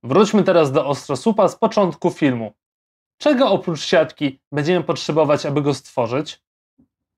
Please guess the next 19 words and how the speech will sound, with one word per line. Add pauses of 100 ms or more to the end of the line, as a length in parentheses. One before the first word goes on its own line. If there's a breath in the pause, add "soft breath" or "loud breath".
(320)
Oczywiście
jakiegoś
materiału. (540)
Tektury, (180)
papieru
albo
czegoś
innego. (200)
W
wielkiej
skali (220)
pudełka (140)
wykonuje
się
z
arkuszy
o
określonej
powierzchni,